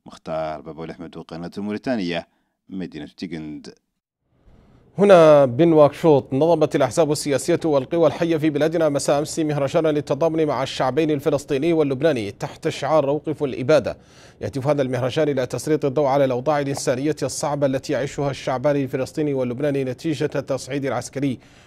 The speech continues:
Speaker 2: والاعتداءات المستمرة للاحتلال الإسرائيلي. وقد حضر المهرجان ممثلون عن مختلف،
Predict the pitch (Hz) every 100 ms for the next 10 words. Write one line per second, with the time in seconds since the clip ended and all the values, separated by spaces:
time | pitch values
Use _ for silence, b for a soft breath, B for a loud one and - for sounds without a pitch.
0 | B B - 80 76 - 123 123 120 147
1 | 147 151 143 139 139 - 131 143 139 131
2 | 123 - 139 131 123 - 120 113 139 117
3 | B B B - 73 110 98 131 135 127
4 | 120 117 117 143 127 135 139 143 131 120
5 | 120 123 - 143 139